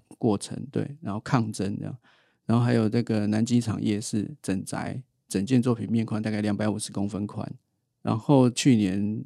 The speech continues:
高雄城中城大火，当时的那个消防的一些场景，我们就把它呈现出来。但是这些场景里头呢，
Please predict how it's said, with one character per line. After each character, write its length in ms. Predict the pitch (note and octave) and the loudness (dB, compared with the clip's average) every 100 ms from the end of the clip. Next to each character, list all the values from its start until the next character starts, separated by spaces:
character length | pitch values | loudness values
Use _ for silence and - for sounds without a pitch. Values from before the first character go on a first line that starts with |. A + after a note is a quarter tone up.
| - | -4
高 200 | A#2+ B2+ | 0 0
雄 340 | - G2 A2 | 0 -2 -2
城 200 | - A2 | -2 0
中 160 | A#2 B2 | 4 4
城 180 | G#2+ G#2 | 2 0
大 180 | A2+ A2 | 0 -2
火， 280 | - - _ _ _ _ _ | -6 -10 _ _ _ _ _
当 220 | C3 C#3 | 6 6
时 240 | - G#2 | 2 0
的 60 | G#2 | 0
那 120 | A2+ | 0
个 440 | A2+ G#2+ - - - _ | 0 -4 -6 -8 -14 _
消 440 | - - - C3 | -16 0 6 6
防 240 | C3 - A2 | 6 -2 -4
的 120 | A2+ | -4
一 80 | A#2 | -2
些 200 | B2 A#2+ | -2 -4
场 300 | - G#2 A2+ | -4 -6 -6
景， 180 | - - | -8 -10
我 140 | - A2 | -8 -6
们 120 | A2 | -2
就 140 | B2 | -2
把 160 | G#2+ G2+ | -2 -6
它 200 | G#2+ C3 _ _ - | -8 -10 _ _ -8
呈 180 | A2 | -4
现 220 | A2+ C3 A2+ | 4 4 4
出 200 | A2+ A2+ | -2 -4
来。 220 | - B2 _ _ _ _ | -6 -12 _ _ _ _
但 140 | - E3 | 8 8
是 60 | |
这 200 | E3 F3 | 8 4
些 180 | D#3+ E3 | 8 6
场 240 | D#3 A#2+ | 6 4
景 140 | C3+ A2 | 6 4
里 100 | G2+ | 2
头 260 | - A2 | -2 -2
呢， 140 | G#2+ | -2